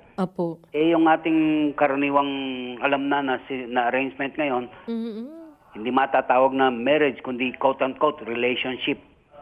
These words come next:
Speaker 2: I'm in a relationship.
Speaker 1: Oo,
Speaker 2: At marami
Speaker 1: cohabitation
Speaker 2: nang ibig
Speaker 1: naman.
Speaker 2: sabihin noon,
Speaker 1: Opo.
Speaker 2: oo. Eh, yun, pagka ika nga'y iniwasan ang pagkakasal,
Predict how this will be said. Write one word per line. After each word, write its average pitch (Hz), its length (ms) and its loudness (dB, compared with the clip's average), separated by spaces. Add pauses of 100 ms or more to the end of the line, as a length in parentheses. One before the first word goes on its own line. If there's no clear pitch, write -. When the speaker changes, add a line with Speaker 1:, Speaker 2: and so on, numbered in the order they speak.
(340)
Speaker 2:
I'm 131 280 4
in 131 180 4
a 123 160 6
relationship. 120 720 0 (240)
Speaker 1:
Oo, 196 240 2
Speaker 2:
At - 20 -4
marami - 80 -18
Speaker 1:
cohabitation 220 880 2
Speaker 2:
nang 220 160 0
ibig - 0 -
Speaker 1:
naman. 247 240 0
Speaker 2:
sabihin 165 140 -6
noon, 294 260 4
Speaker 1:
Opo. 196 160 -2
Speaker 2:
oo. 147 240 0 (680)
Eh, 131 120 2
yun, 165 240 4
pagka 143 540 0 (220)
ika 139 280 2
nga'y 143 380 0
iniwasan 147 720 2
ang 127 320 -4
pagkakasal, 117 880 0